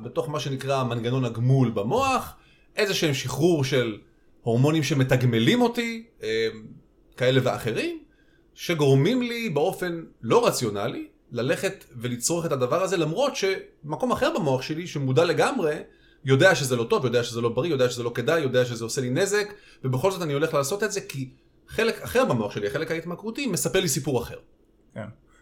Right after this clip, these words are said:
Speaker 2: והסיפור הזה הוא החלק החשוב, כי הסיפור הזה חוזר על עצמו כל כך פעמים עד שאתה מאמין בו. ואמונה זה דבר נורא חזק, כי זה יושב על הרגש. זאת אומרת, לצאת מתוך התמכרות זה להשתחרר מתוך אמונה.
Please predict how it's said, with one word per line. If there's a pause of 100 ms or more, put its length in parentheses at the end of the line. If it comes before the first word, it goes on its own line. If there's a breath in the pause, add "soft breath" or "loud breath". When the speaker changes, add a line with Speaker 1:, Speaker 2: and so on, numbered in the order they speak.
(100)
Speaker 2:
והסיפור
הזה
הוא
החלק
החשוב,
כי
הסיפור
הזה
חוזר
על
עצמו
כל
כך
פעמים
עד
שאתה
מאמין
בו. (920 soft breath)
ואמונה
זה
דבר
נורא
חזק,
כי
זה
יושב
על
הרגש.
זאת
אומרת,
לצאת
מתוך
התמכרות
זה
להשתחרר
מתוך
אמונה.